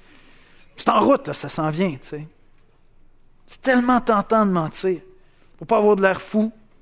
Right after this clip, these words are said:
Je vous dis, des fois, je parle, puis, puis là, je m'entends parler, puis je dis, « C'est pas vrai ce que tu viens de dire. C'est pathétique, tu viens, c'est juste que j'ai embelli l'histoire un petit peu.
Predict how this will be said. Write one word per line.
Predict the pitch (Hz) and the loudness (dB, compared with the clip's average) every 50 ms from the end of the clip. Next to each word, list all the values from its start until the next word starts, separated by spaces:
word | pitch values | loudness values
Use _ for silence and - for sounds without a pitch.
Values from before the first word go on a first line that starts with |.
| _ _ _ _ _ _ _ _ _ _ _ _ | _ _ _ _ _ _ _ _ _ _ _ _
Je | - 185 | -8 -6
vous | 214 | -6
dis, | 190 240 294 | -2 -2 0
des | 226 190 202 | 2 2 2
fois, | - - 285 285 | 2 2 0 0
je | - - - | 0 -2 -6
parle, | - - 196 190 233 269 262 262 240 - - - _ - - - - _ _ _ _ _ - - | -2 -2 0 2 2 2 2 0 0 -4 -8 -14 _ -20 -20 -20 -20 _ _ _ _ _ -20 -20
puis, | - - 190 196 - - - - - | -6 -4 -4 -4 -4 -8 -16 -20 -12
puis | - 170 | -6 0
là, | 175 254 | 2 2
je | 277 196 202 | 2 2 2
m'entends | 185 180 - 214 208 | 0 2 2 0 0
parler, | - 196 170 185 240 262 | 0 0 0 0 0 -2
puis | - 135 | -4 -8
je | 131 | -12
dis, « | 127 - | -14 -14
C'est | - - 123 - _ - - - | -14 -14 -14 -18 _ -20 -20 -6
pas | - 330 339 - | -4 -2 -2 -2
vrai | 165 147 151 139 156 170 233 240 | -2 -4 -6 -4 -2 -4 -4 -4
ce | - - - | -6 -12 -12
que | - - 233 | -8 -8 -8
tu | - - - | -8 -6 -4
viens | 233 240 233 | -2 0 0
de | 214 202 | 0 -2
dire. | 208 254 294 277 220 170 - - - - - _ _ _ _ _ _ _ - _ - - - - - - - | -6 -8 -10 -10 -10 -12 -16 -20 -20 -20 -20 _ _ _ _ _ _ _ -20 _ -20 -20 -20 -20 -20 -20 -20
C'est | - - - - - 180 175 160 | -20 -16 -14 -10 -2 -2 -2 -2
pathétique, | - - - - - - 311 302 285 269 294 - - 208 175 165 - - - - 320 311 311 | -2 -8 -18 -20 -6 -2 0 0 0 0 -2 -4 -2 -2 -2 -2 -2 -6 -4 -4 -4 -4 -4
tu | - - 170 | -8 -4 -2
viens, | 202 226 - - - - - | -2 -2 -4 -6 -16 -20 -6
c'est | - 196 | -2 0
juste | 233 359 359 - | 2 2 2 2
que | - 214 | 0 2
j'ai | 175 226 | 4 4
embelli | 214 220 208 180 208 220 220 226 233 254 | 4 4 2 2 2 2 4 4 2 0
l'histoire | 247 233 226 - - 226 214 214 208 | 0 0 -2 -2 0 0 2 2 2
un | 196 180 | 0 -2
petit | 170 - - | -6 -8 -10
peu. | - 180 180 180 | -8 -6 -6 -8